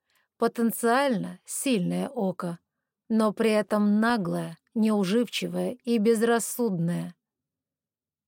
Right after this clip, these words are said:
Аргус выразительно хмыкнул. "Игнорирует авторитеты и склонна к неподчинению".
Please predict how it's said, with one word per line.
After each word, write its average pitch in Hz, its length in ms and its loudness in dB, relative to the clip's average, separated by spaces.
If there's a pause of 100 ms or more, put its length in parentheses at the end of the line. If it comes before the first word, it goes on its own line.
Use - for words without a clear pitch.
(320)
Аргус 190 440 -2
выразительно 185 640 0
хмыкнул. 185 580 -6 (1000)
"Игнорирует 220 760 4
авторитеты 240 720 2
и 233 40 4
склонна 226 540 2
к - 140 -8
неподчинению". 233 1040 2